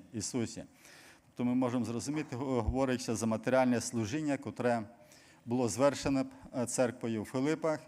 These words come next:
а Епафродит був той, хто, е, допоміг, щоб це служіння, е, б-, е, було доставлено, щоб ці матеріальні пожертви були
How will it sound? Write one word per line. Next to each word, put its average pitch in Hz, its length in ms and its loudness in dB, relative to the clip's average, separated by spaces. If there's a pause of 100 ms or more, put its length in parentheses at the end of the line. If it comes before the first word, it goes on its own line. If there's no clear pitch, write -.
(260)
а 113 280 4 (120)
Епафродит 120 600 -2
був 107 220 -4
той, 123 320 0 (640)
хто, 117 440 2 (300)
е, 113 180 0
допоміг, 127 800 0
щоб - 200 -10
це 117 160 -4
служіння, 123 600 -2 (300)
е, 113 180 -2
б-, 107 180 -4
е, 113 240 0
було 123 380 0 (840)
доставлено, 131 1000 2 (220)
щоб 113 440 -4 (720)
ці - 120 -4
матеріальні 123 480 2
пожертви 117 480 0
були 110 320 0